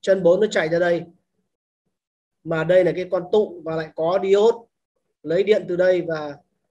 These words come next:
điểm này lại lấy điện từ qua cái con trở này đến cái cuộn này. Cuộn này cùng vế với cuộn sơ cấp thì người ta gọi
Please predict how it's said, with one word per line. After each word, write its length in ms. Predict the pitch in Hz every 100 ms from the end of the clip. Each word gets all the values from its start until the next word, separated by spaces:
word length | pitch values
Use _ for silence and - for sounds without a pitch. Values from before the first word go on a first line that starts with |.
| _ _ _ _ -
điểm 200 | 156 139
này 180 | 147 156
lại 120 | 156
lấy 140 | 151 180
điện 220 | 196 175
từ 140 | 170 156
qua 220 | 185 180
cái 100 | 175 175
con 120 | 180
trở 220 | 175 139 135
này 320 | 139 135 -
đến 260 | 143 160 185
cái 100 | 202 202
cuộn 180 | 180
này. 260 | 170 147 - _ _ _ _ _
Cuộn 200 | 185 185
này 260 | 175 175 170
cùng 220 | 175 170
vế 260 | 160 175 202
với 180 | 220 214
cuộn 140 | 190 175
sơ 200 | 208 196
cấp 220 | 240 240 - _ _ _ _ _ _ _ _
thì 100 | 160
người 120 | 165 165
ta 140 | 185
gọi 300 | 180 175